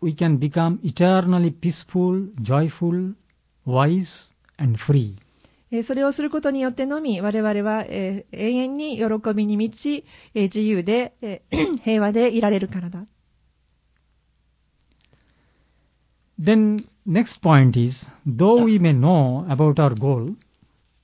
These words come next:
Speaker 1: our motivation is not strong.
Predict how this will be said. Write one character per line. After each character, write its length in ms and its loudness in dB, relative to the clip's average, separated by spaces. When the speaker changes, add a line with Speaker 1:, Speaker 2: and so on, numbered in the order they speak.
Speaker 1:
our 420 -2
motivation 1200 2
is 220 -2
not 240 0
strong. 540 -4